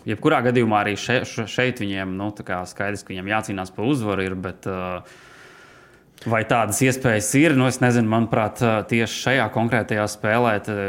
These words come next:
Chelsea tiešām ļoti grūts uzdevums, jo, nu, problēmas ar vārtu gūšanu, arī to pašu nosargāšanu, un pret tādu komandu kā Real iziet, uh, nu, tas būs ļoti pagrūti. Te vēl jāskatās arī, ka viņiem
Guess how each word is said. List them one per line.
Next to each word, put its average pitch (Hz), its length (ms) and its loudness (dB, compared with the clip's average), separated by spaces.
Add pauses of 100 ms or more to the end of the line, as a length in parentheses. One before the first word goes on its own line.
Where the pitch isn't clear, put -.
(140)
Chelsea 104 580 -2
tiešām 101 460 -4
ļoti 98 180 -4
grūts 104 320 -6
uzdevums, 98 640 -2
jo, 95 260 -4
nu, 95 220 -10 (360)
problēmas 98 540 -6
ar 92 80 -12
vārtu 110 400 -4
gūšanu, 101 560 -8 (140)
arī 90 260 -12
to - 160 -16
pašu 101 320 -6
nosargāšanu, 95 840 -6 (340)
un - 160 -16
pret 101 160 -6
tādu 101 320 0
komandu 101 400 -6
kā 92 160 -2
Real 104 400 0
iziet, 98 400 -6
uh, 95 320 -8
nu, 98 160 -6
tas 104 240 -6
būs 101 400 -8
ļoti 131 240 -2
pagrūti. 110 640 0
Te 98 160 -6
vēl 95 160 -4
jāskatās 104 560 -4
arī, 95 160 -10
ka 95 160 -12
viņiem 92 380 -10